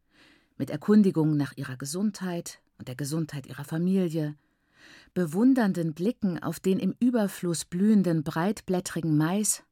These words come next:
wenn er gut war, mit Voraussagen, wie viele Säcke das Feld einbringen würde, oder Überlegungen, ob die Pflanzen zu früh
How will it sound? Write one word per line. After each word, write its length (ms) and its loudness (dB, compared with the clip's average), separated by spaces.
wenn 140 4
er 100 4
gut 380 -4
war, 220 0
mit 120 -4
Voraussagen, 880 0
wie 100 0
viele 360 0
Säcke 280 -2
das 220 -4
Feld 320 -2
einbringen 560 0
würde, 360 0
oder 280 6
Überlegungen, 680 4
ob 160 -8
die 80 -8
Pflanzen 560 -2
zu 160 -6
früh 400 -2